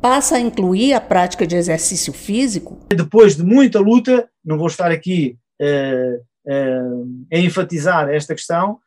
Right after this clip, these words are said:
Speaker 2: eh, porque não temos tempo para isso, mas, eh, nesta, nesta, nesta batalha, não é,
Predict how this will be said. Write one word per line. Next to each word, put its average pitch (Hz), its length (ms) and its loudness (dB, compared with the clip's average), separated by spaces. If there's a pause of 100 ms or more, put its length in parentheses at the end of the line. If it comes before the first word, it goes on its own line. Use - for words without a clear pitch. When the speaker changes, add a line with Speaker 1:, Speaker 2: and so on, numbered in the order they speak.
(180)
Speaker 2:
eh, 139 400 -8
porque 143 540 -4
não 151 160 -2
temos 151 320 -6
tempo 147 220 -2
para 156 140 0
isso, 185 220 -4
mas, 202 220 -2 (420)
eh, 170 460 -2
nesta, 202 460 4
nesta, 190 640 2
nesta 196 280 0
batalha, 202 460 2
não 208 100 -2
é, 220 280 0